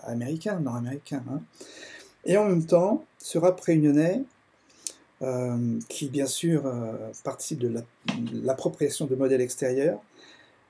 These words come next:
euh, est utilisé à La Réunion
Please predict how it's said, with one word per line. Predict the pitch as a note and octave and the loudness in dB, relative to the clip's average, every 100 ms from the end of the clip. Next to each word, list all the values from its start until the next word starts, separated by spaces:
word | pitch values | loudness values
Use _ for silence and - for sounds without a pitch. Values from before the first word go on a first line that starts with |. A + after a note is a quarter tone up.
| - | -8
euh, | - C#3+ - - _ - | -2 2 0 -2 _ 6
est | F#3+ G3+ F#3+ - | 8 8 6 0
utilisé | F3 - F3+ F3 E3 F3 | 0 -2 -2 0 4 6
à | |
La | D#3 | 6
Réunion | D3 D3 D3 E3 F#3 B3 B3 | 4 2 2 0 2 2 0